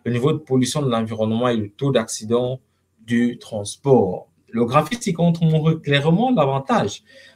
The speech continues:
du transport à côte par rapport aux autres systèmes de transport et ce tableau montre clairement une comparaison des types de déplacements terrestres les plus modernes, à la fois projetés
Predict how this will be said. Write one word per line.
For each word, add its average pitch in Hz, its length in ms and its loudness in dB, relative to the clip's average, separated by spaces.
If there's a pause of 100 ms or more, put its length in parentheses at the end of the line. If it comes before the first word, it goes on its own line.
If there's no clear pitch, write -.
(100)
du 127 60 -8
transport 151 420 0
à 127 60 0
côte 147 240 -2
par 131 100 -6
rapport 135 240 -2
aux 151 260 0
autres 202 560 8
systèmes 127 440 -2
de 110 80 -4
transport 110 580 -6
et 117 100 -6
ce - 160 0
tableau 104 540 -4 (640)
montre 175 520 2
clairement 131 640 0 (440)
une 151 120 -4
comparaison 147 560 0
des 143 200 0
types - 240 -2
de 143 60 -2
déplacements 127 600 0
terrestres 139 400 -2
les 123 80 2
plus 160 160 0
modernes, 123 580 2
à 139 80 -2
la 123 100 2
fois 135 200 -6
projetés 123 640 -6